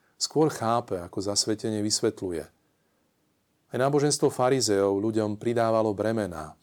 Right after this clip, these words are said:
Ježiš ich ľuďom snímal. Robí to napokon aj svojim utrpením, keď zotrel náš dlžobný úpis tým, že ho zavesil na drevo kríža, ako hovorí svätý Pavol v liste Kolosanom.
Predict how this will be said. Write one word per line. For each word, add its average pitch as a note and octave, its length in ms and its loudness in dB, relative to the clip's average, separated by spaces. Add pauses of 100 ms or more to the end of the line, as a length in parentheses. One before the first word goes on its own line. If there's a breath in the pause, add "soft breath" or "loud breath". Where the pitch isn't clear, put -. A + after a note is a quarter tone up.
(360 loud breath)
Ježiš C#3+ 400 -2
ich C3 160 -4
ľuďom A2+ 400 0
snímal. G2+ 640 -6 (960)
Robí C3 320 -2
to A#2 160 0
napokon A2 400 -2
aj F#2+ 160 -4
svojim G2 320 -4
utrpením, G2 640 -4
keď F#2+ 160 -6
zotrel G2+ 480 -2
náš F#2+ 320 -6
dlžobný B2 400 0
úpis A#2 400 -2
tým, A2+ 320 -2 (320 soft breath)
že G#2+ 160 -4
ho G2+ 160 -2
zavesil F#2+ 560 -4
na F2 80 -8
drevo F#2+ 320 -4
kríža, G#2 480 -4
ako - 240 -10
hovorí G2 480 -4 (240 soft breath)
svätý G#2+ 320 -2
Pavol G2 320 -2
v G2 80 -4
liste G2 240 -4
Kolosanom. G2 640 -4